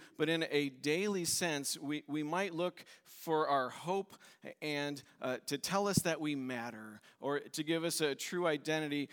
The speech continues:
We, we somehow, our eyes get tempted to something smaller than Jesus, different than Jesus.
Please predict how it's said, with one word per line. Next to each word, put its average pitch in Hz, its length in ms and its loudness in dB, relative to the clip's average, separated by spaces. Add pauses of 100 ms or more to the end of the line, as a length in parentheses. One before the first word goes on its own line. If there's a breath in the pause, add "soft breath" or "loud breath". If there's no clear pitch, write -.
We, 151 180 -2
we 151 180 0
somehow, 175 420 2
our 147 200 2
eyes 151 280 0
get 151 240 2 (180 loud breath)
tempted 165 480 -2 (300)
to 156 100 -4
something 147 540 -2
smaller 151 760 -4 (200 loud breath)
than 131 160 -6
Jesus, 123 480 -6
different 135 440 -8
than 117 140 -14
Jesus. 95 640 -14